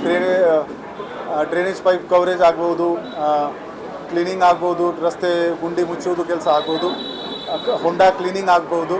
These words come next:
ಅವರು ಎಲ್ಲ ತುಂಬಾ ನಮಗೆ ಸಹಾಯ ನೀಡಿದ್ದಾರೆ. ಫಾರೆಸ್ಟ್ ಇಲಾಖೆ, ಹೆಸ್ಕಾಂ ಇಲಾಖೆ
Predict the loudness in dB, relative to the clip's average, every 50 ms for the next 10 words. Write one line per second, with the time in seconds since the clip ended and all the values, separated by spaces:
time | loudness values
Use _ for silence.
0 | -4 -6 -10 -10 -12 -12 -10 -6 0 0 2 2 2 2 4 6 4 4 4 2
1 | -2 0 2 2 2 0 -2 -2 -2 -4 -4 -2 0 2 2 2 0 -2 -4 -2
2 | -2 -2 -2 2 2 4 2 2 -2 -4 -8 -8 -8 -8 -8 -2 4 4 6 6
3 | 6 4 0 -2 0 4 4 4 4 4 -2 -4 -4 -4 -6 -8 -6 -2 2 2
4 | 2 2 2 4 6 6 4 4 2 -2 -2 -2 -4 -8 -10 -12 -12